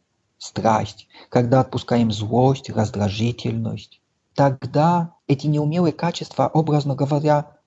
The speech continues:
рассеиваются в нашем уме как тучи. И представьте себе, я сейчас, допустим, нахожусь в Риге, и я не знаю, какая у вас погода, но здесь всё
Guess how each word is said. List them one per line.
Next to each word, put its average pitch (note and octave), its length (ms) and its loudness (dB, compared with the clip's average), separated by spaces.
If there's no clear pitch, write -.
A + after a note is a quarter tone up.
рассеиваются B2 960 2
в B2+ 60 -4
нашем D3 320 2
уме D3 240 -4
как - 220 -4
тучи. C#3 520 -6
И C#3+ 100 4
представьте D3 600 0
себе, B2+ 260 -2
я C#3 100 4
сейчас, B2+ 360 0
допустим, A#2+ 400 -4
нахожусь A#2+ 400 -4
в - 140 -12
Риге, E3 320 2
и C3+ 80 2
я C3+ 200 2
не C#3 140 2
знаю, C3 260 2
какая E3+ 340 2
у E3 80 4
вас D3 180 0
погода, C#3+ 680 0
но B2+ 120 2
здесь E3 300 2
всё - 480 0